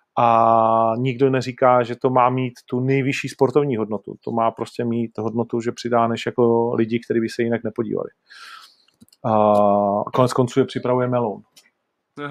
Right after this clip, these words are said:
Speaker 1: Ale holky.
Speaker 2: A třeba, že když si vemeš, jako, že Kuba Štáfek by klidně mohl jít na nějakou amatérskou ligu. Že, jako, že on by
Speaker 1: Hmm.
Speaker 2: klidně jako, tam, a, jako, já věřím, že by dokázal vyhrát zápas, on je fakt šikovnej.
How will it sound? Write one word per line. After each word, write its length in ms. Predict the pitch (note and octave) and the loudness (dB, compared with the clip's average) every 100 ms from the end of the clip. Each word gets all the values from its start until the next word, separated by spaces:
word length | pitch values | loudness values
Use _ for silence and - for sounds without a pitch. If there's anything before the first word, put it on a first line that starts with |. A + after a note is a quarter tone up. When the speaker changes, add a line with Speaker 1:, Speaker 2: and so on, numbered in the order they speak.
| D#3+ F3 | -4 -2
Speaker 1:
Ale 140 | D3 A2+ | -2 -2
holky. 340 | A2+ - G#2 C#3+ C#3+ - - - - | -6 -8 -12 -12 -14 -16 -20 -6 2
Speaker 2:
A 140 | C#3+ | 2
třeba, 200 | B2 E3 - _ | 2 -2 -6 _
že 140 | D#3+ E3+ | -6 -6
když 180 | D3 | -8
si 80 | - | -10
vemeš, 220 | D3+ D3+ | -8 -6
jako, 260 | D#3 D3 D3+ | -6 -6 -6
že 140 | C#3 | -6
Kuba 240 | D3+ C#3 C#3 | -6 0 0
Štáfek 400 | - D3 C3+ C#3 | 0 -2 -2 -8
by 80 | C#3 | -18
klidně 260 | C3+ C3+ | -20 -20
mohl 160 | C3 C3+ | -20 -20
jít 80 | E3+ | -18
na 40 | D3+ | -12
nějakou 220 | C#3 C3+ | -12 -10
amatérskou 460 | B2 - A2+ - | -14 -16 -18 -16
ligu. 280 | A2+ G2+ G#2 _ - | -16 -16 -20 _ -6
Že, 120 | A2+ | -2
jako, 200 | A2+ B2 | 0 -2
že 140 | A#2+ A#2 | -4 -2
on 140 | B2+ | 0
by 80 | C3+ | 0
Speaker 1:
Hmm. 80 | D3+ | 0
Speaker 2:
klidně 220 | B2+ C3 _ - | -4 -8 _ -4
jako, 200 | B2 A#2+ _ _ - | -2 -2 _ _ -6
tam, 120 | C3+ | -4
a, 120 | C3+ C3+ G#2 | -2 -4 -6
jako, 200 | C#3 B2 | -8 -4
já 180 | C3+ C3+ | -4 -2
věřím, 240 | C3 B2+ B2+ | -4 -10 -14
že 80 | |
by 100 | C3 | -12
dokázal 340 | C3 C3 C3 C3+ | -10 -8 -8 -10
vyhrát 280 | C3+ C3+ B2+ | -8 -8 -6
zápas, 360 | C#3 - B2+ | -8 -8 -12
on 120 | A#2 | -12
je 60 | A#2+ | -12
fakt 140 | B2 | -14
šikovnej. 460 | - A2 D3+ D3 G#2+ | -20 -16 -16 -16 -20